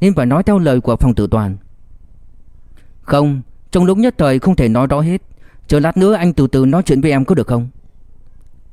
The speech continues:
Phong Tử Toàn thở dài một tiếng. Tô Tình cuối cùng đã mở miệng, nếu cứ cứng đầu mãi thì đúng là khó xử lý.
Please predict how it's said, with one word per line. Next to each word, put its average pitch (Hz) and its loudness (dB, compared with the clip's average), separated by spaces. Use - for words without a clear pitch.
Phong 123 2
Tử 107 0
Toàn 113 0
thở 110 -2
dài 110 -2
một 104 -4
tiếng. 120 -4
Tô 131 2
Tình 117 0
cuối 165 0
cùng 113 0
đã 143 -2
mở 143 0
miệng, 107 -2
nếu 131 2
cứ 147 0
cứng 185 0
đầu 139 0
mãi 131 -2
thì 127 2
đúng 160 2
là 127 0
khó 117 0
xử 113 -2
lý. 113 -4